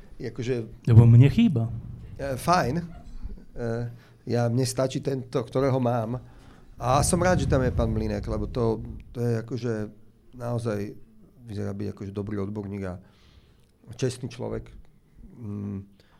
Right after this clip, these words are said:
Speaker 1: a to je dôležité mať, mať, e, mať, e, aj takýchto. A musím povedať, že prepáč, nechýba mi žiadny, akože nejaký iný kandidát.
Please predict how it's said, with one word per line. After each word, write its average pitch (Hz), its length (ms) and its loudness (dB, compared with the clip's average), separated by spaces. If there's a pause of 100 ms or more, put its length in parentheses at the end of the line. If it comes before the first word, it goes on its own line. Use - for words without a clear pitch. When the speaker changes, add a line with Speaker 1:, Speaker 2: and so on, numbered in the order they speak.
(220)
Speaker 1:
a 101 80 -14
to - 80 -6
je 110 80 -2
dôležité 110 480 0
mať, 95 320 -8
mať, 98 400 -10
e, 104 80 -14 (320)
mať, 98 240 -12 (160)
e, 107 80 -16 (320)
aj - 80 -12
takýchto. 107 400 -6
A 117 160 2 (320)
musím 156 240 -2
povedať, 170 160 0
že 160 80 -6
prepáč, 180 320 0
nechýba 143 480 0
mi 120 320 -4
žiadny, 107 640 -6
akože 101 160 -10
nejaký 107 240 -8
iný 110 80 -6
kandidát. 120 400 -2